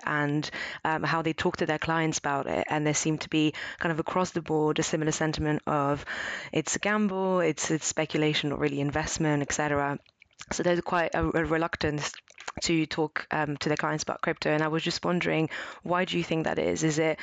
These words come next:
kind of fear around, um, those digital assets, lack of knowledge? Is it also kind of practical constraints against,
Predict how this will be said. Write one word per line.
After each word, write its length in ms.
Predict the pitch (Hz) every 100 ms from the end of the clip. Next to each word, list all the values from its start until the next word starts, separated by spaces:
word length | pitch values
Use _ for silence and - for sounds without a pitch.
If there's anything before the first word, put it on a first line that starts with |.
| - -
kind 160 | 170
of 140 | 156 -
fear 320 | 214 220 208
around, 520 | 196 180 180 170 - -
um, 280 | 165 165
those 180 | 160 165
digital 320 | 160 156 165
assets, 460 | 165 160 - 160 -
lack 180 | 160 -
of 100 | 156
knowledge? 480 | 185 196 185 175 - - - -
Is 140 | 170
it 180 | 160 - -
also 320 | 170 160 170
kind 220 | - 165
of 80 | 160
practical 320 | - 156 -
constraints 640 | 151 - 190 - 175 165 -
against, 540 | 160 160 156 -